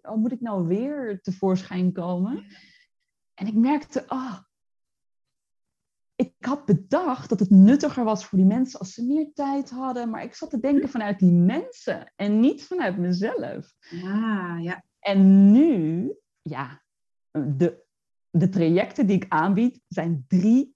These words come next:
Speaker 1: sessies. De mensen weten, "Oeh, shit, ik heb maar drie sessies." Dus die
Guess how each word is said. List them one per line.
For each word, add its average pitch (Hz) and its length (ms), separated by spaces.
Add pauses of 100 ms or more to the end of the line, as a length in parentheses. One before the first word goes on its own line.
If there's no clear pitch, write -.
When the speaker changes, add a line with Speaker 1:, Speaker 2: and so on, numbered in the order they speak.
(280)
Speaker 1:
sessies. - 800 (1300)
De 165 180
mensen 190 760
weten, 190 600
"Oeh, 349 200
shit, - 320
ik 147 100
heb 151 120
maar 151 120
drie 190 200
sessies." - 500
Dus 175 200
die 185 300